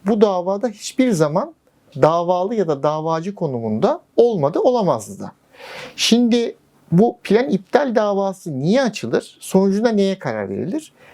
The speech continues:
İsterseniz oradan başlayalım. Plan iptal davasının açılmasında hukuki menfaat geniş yorumlanır. Orada hukuki menfaati olan herkes,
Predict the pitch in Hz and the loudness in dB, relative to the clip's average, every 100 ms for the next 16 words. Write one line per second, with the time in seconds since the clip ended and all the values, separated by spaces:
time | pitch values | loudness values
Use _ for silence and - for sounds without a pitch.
0 | _ - 185 - 226 220 220 185 175 208 | _ 0 0 4 2 4 0 2 2 2
1 | 175 131 110 104 - 104 196 - _ - | 0 -4 -6 -10 -8 -6 -6 -8 _ -20
2 | - - _ - 202 330 254 - 254 226 | -20 -20 _ 2 4 4 -2 2 0 2
3 | 190 170 160 143 - 139 - 185 - 220 | 0 0 0 -2 -4 -12 -6 -6 -2 0
4 | 180 - 123 131 311 - _ _ 208 208 | 0 -2 -8 -6 -8 -10 _ _ 0 2
5 | 254 220 254 202 170 220 226 - 165 151 | 0 0 0 0 0 -4 -6 -2 -2 -2
6 | - 107 104 90 - - - - - - | -6 -6 -4 -6 -8 -10 -12 -16 -20 -20
7 | - - - - - - 269 339 190 175 | -16 -14 -16 -18 -10 4 4 6 0 0
8 | 180 226 214 208 247 208 202 208 202 202 | 0 0 0 0 2 2 0 0 -2 0
9 | 214 226 202 185 214 202 202 185 - | -2 0 -4 -2 -2 -2 -8 -10 -16